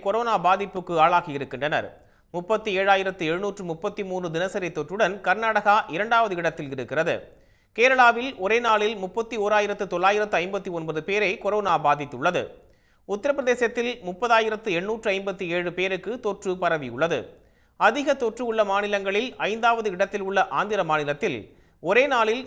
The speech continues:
இருபத்தி மூன்றாயிரத்து தொள்ளாயிரத்து இருபது பேர் கொரோனா தொற்றால் பாதிக்கப்பட்டுள்ளனர். தமிழகத்தில் இருபதாயிரத்து எழுநூற்று அறுபத்தி எட்டு பேருக்கும், தலைநகர் டெல்லியில் இருபதாயிரத்து முன்னூற்று தொண்ணூற்று நான்கு பேருக்கும் கொரோனா பாதிப்பு ஏற்பட்டுள்ளது. பதினெட்டாயிரத்து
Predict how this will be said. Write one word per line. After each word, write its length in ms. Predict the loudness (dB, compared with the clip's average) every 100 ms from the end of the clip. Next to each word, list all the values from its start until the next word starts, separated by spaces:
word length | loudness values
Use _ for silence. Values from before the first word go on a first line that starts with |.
| -8
இருபத்தி 340 | -4 -4 -6 -6
மூன்றாயிரத்து 520 | -2 2 2 0 -4 -4
தொள்ளாயிரத்து 460 | 4 4 4 -2 -6
இருபது 260 | -4 -2 -2
பேர் 160 | -2 -2 -2
கொரோனா 260 | -2 0 -2 -4
தொற்றால் 360 | 2 4 4 2 2
பாதிக்கப்பட்டுள்ளனர். 840 | 2 2 -6 -8 -6 -2 0 -2 -6 -20 _ _ _
தமிழகத்தில் 500 | -2 2 0 0 -4 -6 -8 -4
இருபதாயிரத்து 560 | 2 4 4 2 -2 -2
எழுநூற்று 320 | -2 -2 0 0
அறுபத்தி 320 | 0 -6 -6 -6
எட்டு 120 | -6
பேருக்கும், 420 | -4 -4 -2 -6 -6 -16 -20 -20 _
தலைநகர் 360 | 0 2 2 0
டெல்லியில் 380 | 0 0 -2 -6 -6 -6
இருபதாயிரத்து 600 | 0 4 4 2 -4 -6 -6
முன்னூற்று 360 | -6 -6 -6 -6
தொண்ணூற்று 320 | -4 -4 -4 0
நான்கு 280 | 2 2 -2 -2
பேருக்கும் 400 | -2 -2 -6 -4
கொரோனா 320 | 0 2 2 4
பாதிப்பு 340 | 4 2 -2 -6 -4
ஏற்பட்டுள்ளது. 500 | -6 -6 -2 0 0 -2 -8 _ _ _ _ _
பதினெட்டாயிரத்து 640 | 2 2 2 0 0 -4